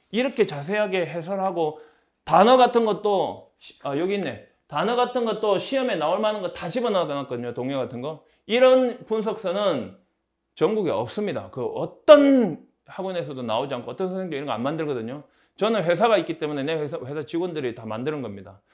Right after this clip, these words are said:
올려놨으니까 더보기 눌러가지고 받아서 꼭 보셔야지 도움이 될 겁니다. 아시겠죠?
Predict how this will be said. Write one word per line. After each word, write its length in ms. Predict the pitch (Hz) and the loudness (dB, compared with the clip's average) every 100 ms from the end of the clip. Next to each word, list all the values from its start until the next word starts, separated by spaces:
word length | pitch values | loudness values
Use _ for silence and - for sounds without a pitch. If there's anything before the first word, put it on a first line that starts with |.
| _ | _
올려놨으니까 920 | 170 214 202 202 196 175 147 143 160 - _ - | 2 4 4 2 0 -4 -2 -2 -4 -12 _ -6
더보기 360 | 143 202 180 | -2 0 0
눌러가지고 460 | 143 151 160 151 135 | 0 -2 -2 -4 -4
받아서 400 | 156 160 139 - | -4 -4 -8 -2
꼭 420 | 233 226 - _ - - _ _ _ - | 0 0 -8 _ -6 -6 _ _ _ -2
보셔야지 480 | 156 175 156 131 | 2 4 2 0
도움이 220 | 135 139 117 | -2 -4 -4
될 140 | 110 | -6
겁니다. 280 | 113 110 110 | -8 -10 -8
아시겠죠? 420 | 135 156 147 175 | -6 -4 0 0